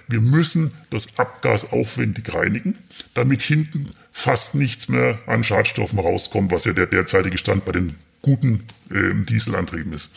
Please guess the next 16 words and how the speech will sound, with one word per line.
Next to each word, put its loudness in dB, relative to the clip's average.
Diesen 4
Aufwand 4
muss 2
man 0
bei 0
Gasverbrennung 0
nicht -2
betreiben. -6
Das -2
heißt, 4
er 4
ist, 0
es -2
ist -4
technisch 0
einfacher, -4